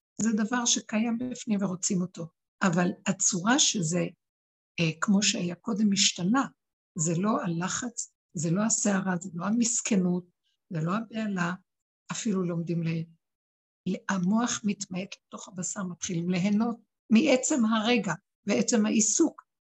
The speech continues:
ועצם החיים, ועצם החיבור העצמי, ומתחילים להתחבר בתוך הנפש,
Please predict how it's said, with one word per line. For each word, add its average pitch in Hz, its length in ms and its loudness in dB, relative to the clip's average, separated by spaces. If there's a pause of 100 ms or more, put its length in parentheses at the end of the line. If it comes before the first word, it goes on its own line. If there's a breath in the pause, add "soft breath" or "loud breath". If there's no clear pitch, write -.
(100)
ועצם 202 600 0 (260)
החיים, 254 520 -4 (300)
ועצם 180 400 -2
החיבור 208 560 -2
העצמי, 208 500 0 (360)
ומתחילים 170 520 -4
להתחבר 196 580 -4
בתוך 226 380 -12
הנפש, 247 600 -2